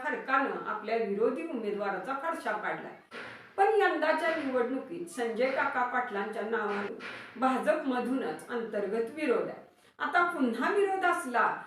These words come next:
तरी भाजपकडं यंदाही संजय काकांसारखा दुसरा कोणता तगडा उमेदवार नाही.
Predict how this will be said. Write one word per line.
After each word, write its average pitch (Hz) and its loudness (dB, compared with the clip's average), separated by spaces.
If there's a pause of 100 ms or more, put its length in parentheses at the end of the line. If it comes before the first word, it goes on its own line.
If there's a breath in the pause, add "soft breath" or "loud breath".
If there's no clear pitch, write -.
(260 loud breath)
तरी 339 2
भाजपकडं 269 2
यंदाही 226 4
संजय 262 0
काकांसारखा 247 0
दुसरा 233 2
कोणता 240 -2 (180)
तगडा 254 6
उमेदवार 208 2
नाही. 156 -10